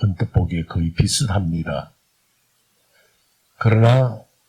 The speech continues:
거기에서 나타내고 강조하고 보여주는 것이 다릅니다. 일반적으로 우리가 이렇게 이야기를 할 수 있죠.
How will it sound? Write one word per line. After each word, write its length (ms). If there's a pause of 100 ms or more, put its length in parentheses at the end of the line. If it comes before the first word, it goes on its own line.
거기에서 640
나타내고 1040
강조하고 1200
보여주는 480
것이 220
다릅니다. 720 (1300)
일반적으로 460
우리가 180
이렇게 380
이야기를 440
할 100
수 140
있죠. 500